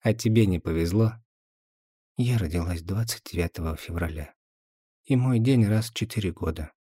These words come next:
Как вы думаете, мне повезло?» Филипп задумчиво пожал плечами.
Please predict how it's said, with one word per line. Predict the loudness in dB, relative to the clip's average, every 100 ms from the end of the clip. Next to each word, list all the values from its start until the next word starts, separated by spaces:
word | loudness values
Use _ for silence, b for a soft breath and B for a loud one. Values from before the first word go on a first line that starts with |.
| _ _ _
Как | -6 -6
вы | -6
думаете, | -6 -6 -6 -8 -10 -14 -14 _ _ _ _
мне | 0 0 -2 -4
повезло?» | -2 -2 -2 -2 -4 _ _ _ _ _ _ _ _ _ _ _
Филипп | 0 2 2
задумчиво | 0 0 -2 -2 -2 -2
пожал | -2 -2 -4
плечами. | -6 -8 -4 -4 -4 -6